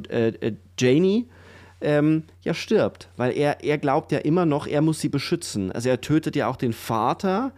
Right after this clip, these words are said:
was ja einer der Morde ist, der nicht, also man kann jetzt nicht sagen, dass, ähm,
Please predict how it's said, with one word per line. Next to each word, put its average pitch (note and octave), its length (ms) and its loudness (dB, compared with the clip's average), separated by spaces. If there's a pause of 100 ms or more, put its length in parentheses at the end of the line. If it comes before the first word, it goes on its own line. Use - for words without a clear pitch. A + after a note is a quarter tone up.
(260)
was - 160 -4
ja - 100 -2
einer B2+ 200 0
der B2+ 100 0
Morde B2+ 320 0
ist, C3 240 -2
der C3 120 2
nicht, D3+ 580 2 (1800)
also A#2+ 160 -2
man C3 140 2
kann D3 120 2
jetzt C#3 140 0
nicht E3 140 0
sagen, D3 180 2
dass, C3+ 220 -2
ähm, A#2 420 2